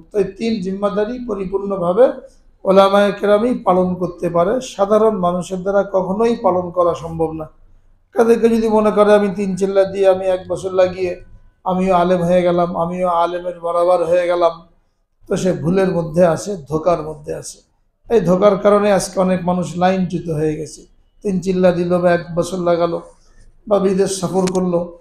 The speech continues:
পরে সে আলেমদের সাথে টেক্কা দিতে চায় যে আমি কি কম জানি নাকি? অথচ স্পষ্ট কথা, না কোরআন শরীফ সহি করে পড়তে পারে,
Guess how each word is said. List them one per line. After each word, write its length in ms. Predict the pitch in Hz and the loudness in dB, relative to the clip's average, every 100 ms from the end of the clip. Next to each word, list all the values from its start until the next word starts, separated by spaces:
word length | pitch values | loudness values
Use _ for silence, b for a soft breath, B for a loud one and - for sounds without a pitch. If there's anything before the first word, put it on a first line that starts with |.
| b b _ _ | b b _ _
পরে 160 | 208 208 | 2 4
সে 140 | 185 214 | 4 2
আলেমদের 540 | 180 190 202 208 196 190 | 6 4 4 -2 -4 -4
সাথে 180 | 190 190 | -4 -4
টেক্কা 440 | 190 196 190 - | -2 -4 -4 -4
দিতে 280 | 175 175 175 | -4 -2 -6
চায় 220 | 170 170 | -2 -2
যে 100 | 165 175 | 0 -4
আমি 160 | 175 190 | -2 -4
কি 120 | 180 | -6
কম 200 | 165 175 175 | 0 0 2
জানি 200 | 165 165 | -2 -2
নাকি? 280 | 160 147 151 - | -6 -8 -14 -16
অথচ 200 | 208 220 254 | -8 -4 -4
স্পষ্ট 360 | - 240 - 226 | -4 -6 -6 0
কথা, 280 | 190 170 160 165 - _ _ - | 0 2 0 -4 -20 _ _ -4
না 80 | 180 | -4
কোরআন 220 | - 180 | 2 2
শরীফ 140 | 180 185 | 2 -2
সহি 180 | 202 208 | -2 0
করে 180 | 208 208 | 2 2
পড়তে 300 | 196 202 214 | 0 -2 2
পারে, 240 | 220 214 | 4 4